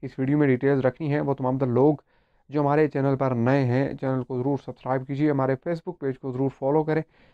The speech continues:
बेल आइकन पर भी क्लिक कीजिए ताकि आप आने वाली अपडेट से आगाह रह सकें और अपना फीडबैक कमेंट सेक्शन में ज़रूर दीजिए। सबसे अहम यह है कि साल दो हज़ार पन्द्रह के मई में तुर्की, रशिया और ईरान,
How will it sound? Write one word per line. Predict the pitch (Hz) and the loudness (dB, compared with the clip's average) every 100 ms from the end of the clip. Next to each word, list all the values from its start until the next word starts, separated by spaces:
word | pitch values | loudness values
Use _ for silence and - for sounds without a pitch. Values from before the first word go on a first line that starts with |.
| _ - | _ 0
बेल | 180 | 2
आइकन | 170 170 185 | 2 0 2
पर | 180 | 4
भी | 170 | 4
क्लिक | 180 180 | 0 -2
कीजिए | 180 185 | 0 2
ताकि | 185 156 | 2 2
आप | 151 147 | 2 4
आने | 143 | 2
वाली | 147 139 | 2 2
अपडेट | 127 127 147 | 2 2 0
से | - | -2
आगाह | 147 127 131 151 | -4 0 2 2
रह | 147 | 2
सकें | 139 143 156 156 | -2 -6 -4 -2
और | 131 131 131 | 0 2 0
अपना | - 120 | -2 -8
फीडबैक | - 131 127 127 - | -8 -4 -2 -2 -4
कमेंट | 143 156 | -8 -8
सेक्शन | - 127 - 135 | -10 -12 -8 -4
में | 123 - _ _ _ - | -4 -6 _ _ _ -4
ज़रूर | 135 147 | 2 2
दीजिए। | 123 127 127 120 _ | 2 0 0 -2 _
सबसे | 160 196 | -6 2
अहम | 180 190 | 2 4
यह | 190 156 | 2 2
है | 151 - | 0 -2
कि | 160 | -8
साल | - 127 139 147 | -4 0 2 2
दो | 117 135 151 | 2 4 4
हज़ार | 127 120 131 139 | 2 0 2 2
पन्द्रह | 135 135 139 139 | -2 -6 -2 -2
के | 135 135 | -2 -6
मई | 127 110 135 160 | -2 0 2 2
में | 113 - _ _ _ _ | -2 -6 _ _ _ _
तुर्की, | 151 151 160 151 _ _ _ | -6 -4 -4 -6 _ _ _
रशिया | 127 - - 143 156 _ - | -8 -6 0 0 -2 _ -2
और | 139 139 139 - _ _ _ | 2 4 2 -4 _ _ _
ईरान, | 135 123 120 107 | -2 0 0 -2